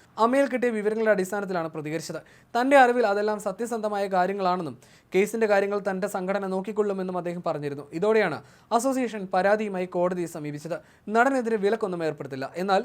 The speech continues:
സംഘടനയുമായി അടുപ്പമുള്ള നിർമ്മാതാക്കളുടെ സിനിമയിലേക്ക് ജയനെ വിളിക്കില്ലെന്നും സൂചനയുണ്ട്.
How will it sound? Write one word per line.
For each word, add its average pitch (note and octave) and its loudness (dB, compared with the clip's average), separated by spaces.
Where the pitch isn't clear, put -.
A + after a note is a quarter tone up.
സംഘടനയുമായി A3+ -2
അടുപ്പമുള്ള G3 0
നിർമ്മാതാക്കളുടെ G3+ -2
സിനിമയിലേക്ക് F#3+ -6
ജയനെ F3+ -4
വിളിക്കില്ലെന്നും F#3 -4
സൂചനയുണ്ട്. E3 -6